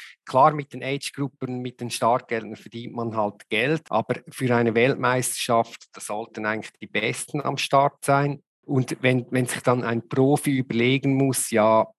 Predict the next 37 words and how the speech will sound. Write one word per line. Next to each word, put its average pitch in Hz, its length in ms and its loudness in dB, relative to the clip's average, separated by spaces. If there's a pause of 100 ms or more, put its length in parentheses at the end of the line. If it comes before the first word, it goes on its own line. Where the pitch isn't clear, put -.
(140)
lohnt 135 480 0
es - 160 -4
sich, 147 220 -2 (380)
kann 135 220 4
ich 135 140 2
dort 135 320 4
vorne, 139 500 2
ist - 180 -8
das, - 220 -6 (380)
ist - 240 -2
die 135 40 -4
Strecke 139 460 2
auf 123 140 2
mich 120 220 -2
zugeschnitten, 175 800 0
habe 127 220 4
ich - 80 -10
da 113 160 2
überhaupt 117 560 0
irgendeine 113 480 0
Chance, 117 540 0 (280)
an 107 200 -2
Preisgeld 156 720 6 (360)
zu 170 100 2
bekommen, 170 600 4
das 156 420 6
im 127 200 -6
Gegensatz 139 720 -8
zu, 127 180 -14 (280)
zu - 180 -14
anderen 160 500 -2
Rennen, 165 680 0 (240)
äh, 131 800 0
wahrscheinlich 127 480 2
auch 131 200 2
noch 120 160 -8
tiefer - 560 -10